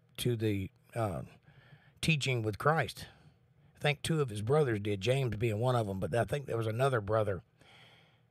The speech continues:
And if I'm not mistaken, I believe his name was Judas also, not Judas Iscariot, but a different Judas. I could be wrong about that. It could be just Jude. I can't remember exactly.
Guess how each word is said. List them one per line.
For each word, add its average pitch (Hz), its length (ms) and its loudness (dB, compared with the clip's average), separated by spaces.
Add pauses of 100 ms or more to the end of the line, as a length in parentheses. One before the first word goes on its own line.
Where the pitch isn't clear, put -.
(220)
And 147 120 4
if 127 120 2
I'm 170 160 2
not 180 180 2
mistaken, 160 640 4
I 151 80 4
believe 151 320 0
his 151 200 0
name 147 240 2
was 120 160 0
Judas 147 640 2
also, 127 560 2
not 123 260 0
Judas 120 320 -2
Iscariot, 113 640 0
but 110 120 0
a 104 60 -4
different 107 360 -2
Judas. - 420 -14
I 113 120 -6
could 123 180 -2
be 117 80 2
wrong 117 260 4
about 101 300 -4
that. 110 180 -4 (140)
It 110 100 -8
could 147 160 0
be 131 100 0
just 120 300 -2
Jude. 117 640 -2 (160)
I - 60 -14
can't 127 240 -4
remember 110 360 -4
exactly. 101 540 -6